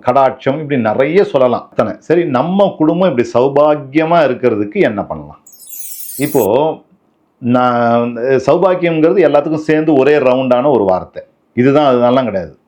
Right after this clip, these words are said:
சௌபாக்கியமான வாழ்க்கை அப்படின்னாலுமே அதுல எல்லாம் இருக்கும். அஹ், கடன் இல்லாத இருக்கும், பணம் நிறைய இருக்கும், வீடு இருக்கும், வாகனம் இருக்கும், அஹ், சுகபோகமா இருக்கிறது. நம்ம தான் இப்ப அப்படி இல்ல. அப்ப அப்படி இருக்கிறதுக்கு என்ன பண்ணலாம் அப்படின்னா, நம்ம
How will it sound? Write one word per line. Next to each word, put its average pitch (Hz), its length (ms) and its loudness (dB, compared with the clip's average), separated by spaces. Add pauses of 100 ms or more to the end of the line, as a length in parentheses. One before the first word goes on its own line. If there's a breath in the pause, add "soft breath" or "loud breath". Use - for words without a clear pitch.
(120)
சௌபாக்கியமான 127 720 0
வாழ்க்கை 135 360 0 (140)
அப்படின்னாலுமே 135 500 -2
அதுல 160 220 0
எல்லாம் 165 580 2
இருக்கும். - 280 -6 (460 soft breath)
அஹ், 113 120 -4
கடன் 113 260 0
இல்லாத 107 300 0
இருக்கும், 117 380 -2
பணம் 110 280 -2
நிறைய 107 220 2
இருக்கும், 117 260 -2
வீடு 110 200 0
இருக்கும், 107 340 -2
வாகனம் 107 320 0
இருக்கும், 107 360 0 (400 loud breath)
அஹ், 110 480 -2 (100)
சுகபோகமா 113 480 0
இருக்கிறது. 113 400 -4 (360)
நம்ம 135 200 0
தான் 131 140 2
இப்ப 110 140 0
அப்படி 95 160 -4
இல்ல. 120 220 -2 (440 soft breath)
அப்ப 170 200 0
அப்படி 120 260 -2
இருக்கிறதுக்கு 151 540 0
என்ன 107 200 -4
பண்ணலாம் 90 320 -6
அப்படின்னா, 92 340 -8 (1300)
நம்ம 110 180 -2